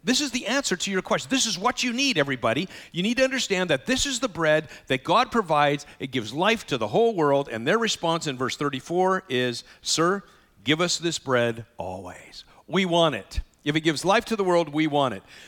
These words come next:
Jesus says, "Okay, okay, um, but you gotta understand some more basics here. Let's see if you really want it." He says in verse thirty-five, he said to them, "I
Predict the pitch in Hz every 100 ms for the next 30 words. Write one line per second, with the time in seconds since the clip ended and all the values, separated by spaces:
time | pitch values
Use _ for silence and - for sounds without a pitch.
0 | - 190 190 196 214 - 311 247 277 -
1 | - 185 165 - - 160 208 180 208 196
2 | 233 277 277 277 320 311 202 196 202 214
3 | 180 277 285 185 - - 104 120 202 -
4 | 240 202 214 226 214 180 196 170 101 -
5 | 170 170 202 202 180 156 160 151 170 160
6 | 143 143 123 117 156 - - - - -
7 | 139 - 160 139 123 120 107 _ - 160
8 | 147 92 92 98